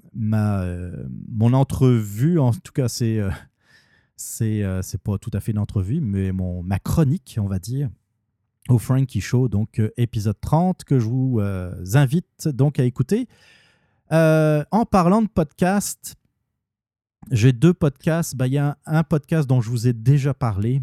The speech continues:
mais j'ai, euh, j'ai bien aimé, euh, euh, une des dernières émissions. C'est le podcast with Cheese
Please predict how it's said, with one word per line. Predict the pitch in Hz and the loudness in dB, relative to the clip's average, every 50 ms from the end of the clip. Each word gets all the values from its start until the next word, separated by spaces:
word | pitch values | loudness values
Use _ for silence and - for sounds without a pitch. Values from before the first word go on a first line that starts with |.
| 107 98 | -4 -2
mais | 101 107 110 | 0 0 0
j'ai, | 101 92 104 104 104 107 107 | 0 0 -2 -2 -2 0 -2
euh, | 98 90 90 90 90 | -2 -2 -2 -4 -4
j'ai | 85 87 98 90 | -4 -4 -6 -4
bien | 95 113 135 151 156 | 0 2 2 2 2
aimé, | 131 117 110 120 131 131 120 | 2 2 2 0 0 0 -2
euh, | 101 90 85 73 - 69 - - _ _ _ _ _ _ - - | -2 -4 -6 -8 -10 -12 -14 -16 _ _ _ _ _ _ -14 -12
euh, | 80 - 135 - - - - - - 151 - 104 - - | -12 -10 -10 -12 -14 -12 -12 -14 -14 -12 -12 -14 -8 0
une | - 120 135 131 120 101 | 2 2 4 4 2 0
des | 104 98 | 0 0
dernières | 92 110 107 113 117 117 110 101 | 0 0 0 2 2 0 0 0
émissions. | 107 101 95 92 - - 135 156 156 _ _ _ _ _ _ _ _ _ _ _ _ _ _ _ _ _ _ _ _ _ _ - | 0 0 -2 -2 -2 -2 -2 -2 -4 _ _ _ _ _ _ _ _ _ _ _ _ _ _ _ _ _ _ _ _ _ _ -10
C'est | - - - 131 | -4 2 2 4
le | 120 120 | 4 4
podcast | 113 113 135 135 _ - - 202 190 - - _ - 131 113 | 2 2 0 0 _ 0 0 0 0 -2 -4 _ -2 0 0
with | 104 104 120 131 127 120 110 - - - | 0 0 0 -2 -2 -4 -6 -10 -12 -12
Cheese | - - - - - - 170 120 92 85 85 87 95 101 120 | -14 -14 -12 -10 -6 -4 -2 -2 -2 -4 -4 -6 -6 -6 -6